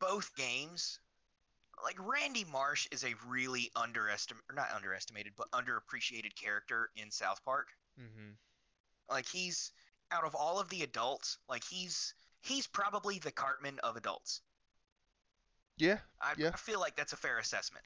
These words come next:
Speaker 1: Like,
Speaker 2: Yeah.
Speaker 1: he's just batshit insane and just
Speaker 2: Yeah.
Speaker 1: always has some wild shit going on.
Speaker 2: Yeah.
Speaker 1: Well, it's no different in the games.
Speaker 2: Yeah, I mean, you're basically playing through, like, an episode or, like, a season of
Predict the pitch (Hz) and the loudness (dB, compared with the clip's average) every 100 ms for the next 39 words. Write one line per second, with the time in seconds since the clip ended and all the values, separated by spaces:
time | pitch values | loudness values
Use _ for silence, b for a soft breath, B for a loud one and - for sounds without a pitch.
0 | 262 156 117 123 - 117 - - b _ | 2 2 2 -4 -4 -2 -2 -4 b _
1 | _ _ _ _ 110 110 165 214 - - | _ _ _ _ -20 -4 2 2 2 2
2 | - 175 170 - 131 127 - 123 90 87 | 2 2 0 0 -4 -2 0 0 -2 -8
3 | 104 101 113 110 139 147 156 147 143 120 | -14 -2 2 2 4 4 4 2 2 2
4 | - 135 120 110 113 107 - - - 98 | 0 -2 0 2 4 2 0 0 -4 -6
5 | 92 60 - _ - 127 107 - - 135 | -4 -4 -8 _ -4 0 0 -2 -2 2
6 | 139 - _ _ _ _ _ _ _ _ | 2 -2 _ _ _ _ _ _ _ _
7 | _ _ _ _ _ _ _ _ _ _ | _ _ _ _ _ _ _ _ _ _
8 | _ _ _ _ 139 - 151 147 151 139 | _ _ _ _ -4 -2 -2 0 2 0
9 | 135 143 120 120 107 92 - - - _ | 0 0 0 -2 -2 -2 -2 -6 -6 _
10 | _ _ _ _ _ _ _ - _ - | _ _ _ _ _ _ _ -20 _ -20
11 | - - - - 202 156 147 151 165 196 | -20 -12 -10 4 6 6 2 4 8 10
12 | - 143 139 139 139 127 117 117 - 123 | 8 2 2 2 2 2 2 0 2 2
13 | 131 - 120 120 117 120 120 117 - - | 2 0 2 4 2 2 4 2 2 4
14 | - 131 127 120 113 110 110 117 113 113 | 6 4 0 -2 -2 -6 0 2 2 -2
15 | - | -14